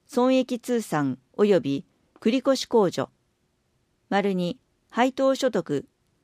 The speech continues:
上場株式の配当などで、申告分離課税の適用を選択したもの。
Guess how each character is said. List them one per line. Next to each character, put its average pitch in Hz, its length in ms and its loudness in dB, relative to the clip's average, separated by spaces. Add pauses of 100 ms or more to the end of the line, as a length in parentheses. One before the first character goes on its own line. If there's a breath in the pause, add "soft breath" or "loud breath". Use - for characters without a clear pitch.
(180)
上 254 240 2
場 277 240 0
株 269 240 -2
式 240 220 -6
の 180 100 -2
配 208 220 0
当 233 260 2
な 226 140 0
ど 196 100 0
で、 147 240 -4 (460)
申 262 260 2
告 254 240 0
分 254 240 2
離 254 120 -4
課 269 120 0
税 247 220 2
の 175 120 -2
適 175 300 -6
用 214 200 2
を 202 80 0
選 190 260 -4
択 180 220 -4
し - 100 -6
た 160 120 -2
も 147 120 0
の。 139 180 -2